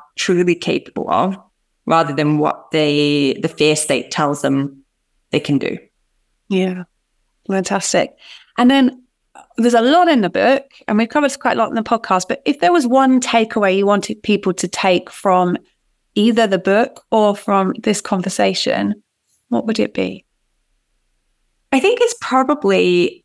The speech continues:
Speaker 1: what we've talked about already, that inside out revolution. If you want to be respected by other people, you have to first learn how to respect yourself.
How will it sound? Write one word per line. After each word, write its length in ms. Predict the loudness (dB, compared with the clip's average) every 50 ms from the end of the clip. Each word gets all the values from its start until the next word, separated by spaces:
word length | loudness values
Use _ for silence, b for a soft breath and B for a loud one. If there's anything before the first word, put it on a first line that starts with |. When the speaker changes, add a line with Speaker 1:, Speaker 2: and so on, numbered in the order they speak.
| _ _ _
Speaker 1:
what 220 | -2 0 0 0
we've 120 | 0 -2 -2
talked 300 | -2 -2 -2 -2 -2 -2
about 300 | -2 -2 -2 -2 -2 -2
already, 400 | -2 0 2 2 2 2 2 0
that 260 | 0 -2 -2 -4 -4
inside 520 | -4 -2 -2 -2 -2 -4 -2 -2 -2 0 0
out 200 | 0 -2 -2 0
revolution. 880 | -2 -2 0 0 0 0 0 0 0 -2 0 0 0 0 0 -2 -4 -8 _ _ _ _
If 200 | 0 0 0 2
you 160 | 0 0 0 2
want 380 | 2 2 2 0 0 -4 -6
to 560 | -4 -2 0 2 2 2 2 2 2 0 0
be 140 | 0 0 0
respected 500 | 0 0 -2 -2 -2 -4 -4 -4 -8 -4
by 140 | -2 0 0
other 120 | 0 -2
people, 680 | -2 -2 -2 -2 -2 2 2 2 2 2 -2 -10 -20 _ _ _ _ _ -8
you 100 | -6 -4
have 200 | -4 -4 -4 -6
to 80 | -6 -8
first 400 | -6 -2 0 0 0 0 -2 -4
learn 180 | -2 -2 -2
how 220 | -2 -2 -4 -6 -6
to 160 | -6 -8 -8
respect 400 | -8 -8 -6 -6 -8 -6 -6 -8
yourself. 420 | -6 -4 -2 0 0 2 0 0